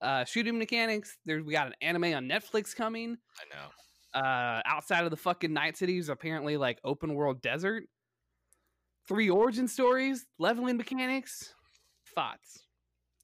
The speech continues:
Speaker 1: What'd you
Speaker 2: I'm
Speaker 1: think of it?
Speaker 2: so ready.
Speaker 1: Right? Oh my god, I'm so excited, dude.
Speaker 2: Like, I, I, when originally I was thinking it was gonna be a game that was gonna go between third and first person.
Speaker 1: Yeah, like,
Speaker 2: I
Speaker 1: like
Speaker 2: really
Speaker 1: Deus Ex
Speaker 2: love
Speaker 1: style.
Speaker 2: the, yeah,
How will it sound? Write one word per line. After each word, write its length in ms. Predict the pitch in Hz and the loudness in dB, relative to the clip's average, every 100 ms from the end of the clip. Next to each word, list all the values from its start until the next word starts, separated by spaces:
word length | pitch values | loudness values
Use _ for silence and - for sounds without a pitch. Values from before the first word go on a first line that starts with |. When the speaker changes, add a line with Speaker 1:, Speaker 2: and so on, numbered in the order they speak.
| - | -4
Speaker 1:
What'd 140 | 80 | 0
you 60 | 80 | 0
Speaker 2:
I'm 40 | |
Speaker 1:
think 200 | 160 135 | 0 -2
of 60 | 120 | -4
it? 80 | 107 | -4
Speaker 2:
so 300 | - - 80 | -4 -2 -4
ready. 320 | 71 69 67 - _ _ - - | -6 -10 -12 -18 _ _ -18 -12
Speaker 1:
Right? 480 | 175 185 339 440 494 - | -8 -6 0 0 -2 -6
Oh 200 | 269 160 | -8 -6
my 140 | 147 | -4
god, 220 | 143 117 | -2 -2
I'm 80 | 131 | -2
so 120 | - | -6
excited, 420 | 117 - 95 90 120 | -8 -6 -6 -6 -2
dude. 260 | 123 117 | -2 0
Speaker 2:
Like, 40 | 110 | 2
I, 180 | 101 - _ - | 2 0 _ -4
I, 160 | 110 113 104 - _ 113 | -2 -2 -4 -20 _ -10
when 300 | 120 123 113 | -4 -4 -4
originally 520 | 120 139 165 160 165 151 | -4 -4 -4 -6 -2 0
I 80 | |
was 160 | 107 - | 2 0
thinking 340 | 117 117 139 | 0 -2 -2
it 60 | 123 | -2
was 120 | 110 | -4
gonna 120 | 110 | -4
be 120 | 104 98 | -2 -2
a 40 | |
game 260 | 90 98 95 | 0 -2 -2
that 60 | |
was 120 | 85 92 | -8 -6
gonna 220 | 98 92 | -4 -2
go 200 | 101 107 | -2 -2
between 420 | 104 - 101 87 | -4 -6 -4 -6
third 440 | - 107 98 101 | -4 -2 0 -2
and 460 | 95 82 82 82 87 | -4 -8 -12 -18 -16
first 300 | - 85 - | -10 -8 -8
person. 420 | 107 107 135 139 _ _ _ | -6 -6 -6 -12 _ _ _
Speaker 1:
Yeah, 260 | 151 139 113 - | -2 -2 -4 -4
like, 220 | 135 98 | 0 0
Speaker 2:
I 40 | |
Speaker 1:
like 180 | 98 131 | 2 0
Speaker 2:
really 20 | |
Speaker 1:
Deus 280 | 107 143 135 92 | 2 2 2 0
Ex 60 | 92 | -2
Speaker 2:
love 100 | 98 | -4
Speaker 1:
style. 120 | - - | -8 -8
Speaker 2:
the, 160 | 90 - | -10 -6
yeah, 320 | 107 90 71 | -2 -2 -2